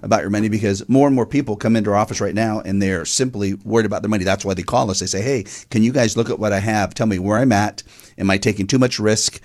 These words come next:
Um, can I retire? Uh, how much income can I take out? If I start using my ira, am I gonna get killed with taxes?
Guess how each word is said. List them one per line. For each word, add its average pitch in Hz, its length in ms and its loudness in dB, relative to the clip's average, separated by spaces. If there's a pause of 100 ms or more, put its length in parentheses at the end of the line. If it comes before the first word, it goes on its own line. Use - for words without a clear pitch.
(240)
Um, 95 220 -2
can 135 240 2
I 135 80 6
retire? 113 760 2 (140)
Uh, - 380 -14
how 120 100 0
much 135 180 2
income 143 220 2
can 123 140 2
I 98 80 2
take 104 260 -2
out? 95 320 -2 (300)
If - 80 -6
I 160 80 2
start 139 300 2
using 131 300 4
my 113 200 2
ira, 117 320 4
am 104 100 0
I 113 60 4
gonna 110 200 2
get 98 140 -6
killed 117 220 2
with 98 100 -2
taxes? 101 720 -2